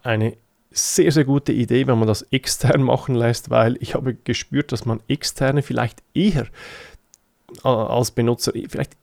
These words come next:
eher die Wahrheit klagt oder die, die Wahrheit sagt, als wenn das jemanden, jemand ist,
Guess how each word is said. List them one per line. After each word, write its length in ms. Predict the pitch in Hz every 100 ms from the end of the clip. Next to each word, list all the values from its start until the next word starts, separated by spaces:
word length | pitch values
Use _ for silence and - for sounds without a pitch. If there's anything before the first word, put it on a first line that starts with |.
| -
eher 320 | 180 214 190
die 180 | 131 113
Wahrheit 560 | 110 139 135 139 -
klagt 640 | - - 110 113 143 - 131
oder 140 | 113
die, 240 | - 127
die 160 | 110 110
Wahrheit 400 | 117 120 117 117
sagt, 320 | 117 117 -
als 160 | 113 110
wenn 100 | 107
das 180 | 110 - - - -
jemanden, 540 | - 120 123 120 123 - _
jemand 340 | - 113 117 113
ist, 360 | 113 - -